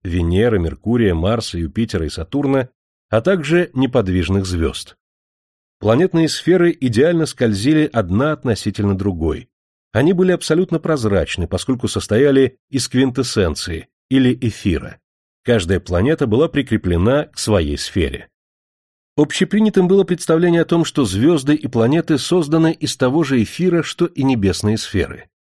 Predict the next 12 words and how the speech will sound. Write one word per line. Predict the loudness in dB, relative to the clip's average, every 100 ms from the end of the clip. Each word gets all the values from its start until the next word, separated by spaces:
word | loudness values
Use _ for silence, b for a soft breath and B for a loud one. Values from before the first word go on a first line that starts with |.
| _ _ _
Мы | 2 2
видим | 2 2
их | 2 2
лишь | 0 -2
потому, | -4 -2 0 -2
что | -4
плотность | -2 0 0 0 -2 -4
эфира | -6 0 2 2
в | 2
них | 2 0
необычайно | 0 0 0 0 0 2 0
высока. | -2 -4 -6 -10 -12